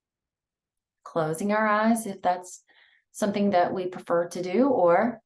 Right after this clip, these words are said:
gazing softly at the floor or at a still point, just having that soft gaze and inhaling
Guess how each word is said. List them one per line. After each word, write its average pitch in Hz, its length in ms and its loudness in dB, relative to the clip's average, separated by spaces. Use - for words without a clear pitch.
gazing 233 540 2
softly 220 880 -2
at - 140 -18
the 254 80 -18
floor 185 800 -2
or 160 400 -10
at 165 160 -4
a 151 80 -6
still 196 460 -6
point, 202 640 -2
just - 140 -14
having 180 260 -2
that 196 180 -4
soft - 400 -6
gaze 156 420 -6
and 170 320 -8
inhaling 202 960 -6